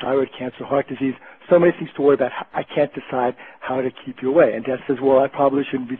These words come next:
telling you this, but I'd focus on heart disease if I were you, because death knows something. Death knows how these things are ordered." So let's, let's do just that. So we'll shift gears. Instead of talking about the woman's chance of developing breast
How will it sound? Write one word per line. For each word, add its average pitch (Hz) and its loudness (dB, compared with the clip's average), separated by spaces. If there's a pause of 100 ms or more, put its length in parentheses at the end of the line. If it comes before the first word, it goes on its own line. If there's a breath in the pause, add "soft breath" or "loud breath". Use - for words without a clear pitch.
telling 165 2
you 123 -2
this, 117 -4 (500 loud breath)
but 127 -10
I'd 147 2
focus 131 0
on 120 -8
heart 151 -2
disease 120 -10
if 123 -8
I 120 -2
were 123 -4
you, 117 -4
because 127 -10 (340 loud breath)
death 147 4
knows 135 -2 (100)
something. 117 -12
Death 135 -2
knows 131 -2
how 120 -6
these 113 -12 (120)
things 120 -12
are 113 -14
ordered." 113 -8 (2500 loud breath)
So 156 4 (180)
let's, 180 4 (280)
let's 175 0 (120)
do 170 -4
just 147 0 (260)
that. 147 0 (240)
So - -2
we'll 135 0 (100)
shift - -8
gears. 160 4
Instead 165 2
of 160 2
talking 151 -2
about 139 0
the 135 -4
woman's 135 -2
chance 139 -4
of 120 -8
developing 117 -6 (420 soft breath)
breast - 2